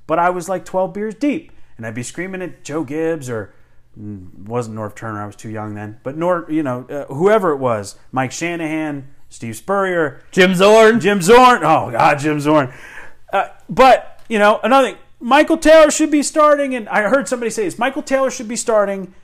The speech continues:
Speaker 1: and Adam Eaton and Juan Soto should be platooning. Really? Let me see your credentials, baseball scout.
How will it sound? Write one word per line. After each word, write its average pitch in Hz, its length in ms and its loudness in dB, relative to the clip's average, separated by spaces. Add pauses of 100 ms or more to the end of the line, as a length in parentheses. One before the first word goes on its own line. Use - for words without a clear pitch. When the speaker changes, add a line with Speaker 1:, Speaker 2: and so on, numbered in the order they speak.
(240)
Speaker 1:
and 131 120 -2
Adam 233 260 2
Eaton 226 340 -8 (220)
and 117 160 -8
Juan 202 220 -2
Soto 202 300 -6
should 190 220 -12
be 175 100 -8
platooning. 156 540 -10 (320)
Really? 330 600 -2 (600)
Let 311 120 0
me 349 60 2
see 302 200 0
your 285 120 0
credentials, 269 560 -2
baseball 151 500 -4
scout. 226 520 -2